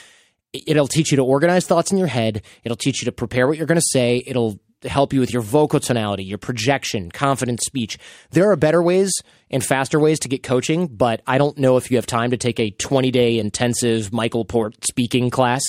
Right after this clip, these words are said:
So Toastmasters is a good place to start for some of the very, very basics here. And you don't have to do each of these every day or anything, but I would invest the time once a week each,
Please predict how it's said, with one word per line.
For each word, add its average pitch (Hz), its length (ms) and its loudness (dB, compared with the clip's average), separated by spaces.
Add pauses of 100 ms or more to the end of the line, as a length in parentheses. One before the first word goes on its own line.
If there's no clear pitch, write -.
(340)
So - 120 2
Toastmasters 135 640 2
is 123 120 0
a 120 80 2
good 117 200 0
place 127 260 0
to 117 100 -2
start 120 300 0
for 127 120 -2
some 123 140 0
of 117 40 -2
the 113 60 0
very, 113 320 0
very 110 240 0 (160)
basics 117 400 -4
here. 131 220 0 (420)
And 160 100 2
you 175 60 4
don't 247 120 4
have - 80 -2
to 180 80 -2
do 185 160 2
each 175 180 -6
of 151 80 -2
these 143 280 -2
every 131 240 0
day 113 560 0
or 117 200 -2
anything, 101 440 -8 (280)
but - 200 0
I 156 180 2
would 160 420 2
invest 143 560 0
the 127 80 -2
time 110 480 -2 (400)
once 151 360 2
a 214 60 2
week 175 460 0
each, 143 480 -4